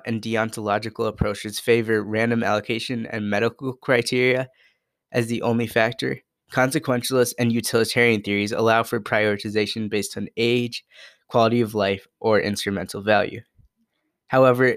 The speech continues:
the borders between each theory are not always clear. Even the Catholic natural law approach allows for reallocation of ventilators to younger or healthier patients,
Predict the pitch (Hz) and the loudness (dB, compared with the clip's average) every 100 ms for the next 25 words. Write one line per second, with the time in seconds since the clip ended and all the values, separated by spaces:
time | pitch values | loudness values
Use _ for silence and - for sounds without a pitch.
0 | - 120 127 151 151 143 131 127 117 110 | -2 0 2 4 2 -2 -2 0 0 -2
1 | - 117 107 107 - 104 101 107 107 - | -4 -2 -2 -2 -2 -4 -2 0 0 0
2 | 107 104 98 - - 120 95 - _ _ | 0 0 -2 -8 -10 -8 -8 -12 _ _
3 | _ 135 143 151 139 117 110 110 113 104 | _ 0 2 0 0 -2 0 -2 -2 -2
4 | - 101 107 104 - 95 104 - - - | -2 0 4 2 0 -6 -8 -14 -18 -20
5 | - 123 117 120 131 113 113 123 123 127 | -2 4 4 4 2 0 2 2 4 2
6 | 123 117 123 104 110 107 113 107 104 101 | -2 -2 -4 0 -2 -2 -2 -4 -4 -8
7 | 107 107 110 113 110 107 104 113 120 104 | -6 0 0 0 -2 -4 -2 -4 -4 -6
8 | 110 104 110 107 - | -6 -6 -8 -12 -14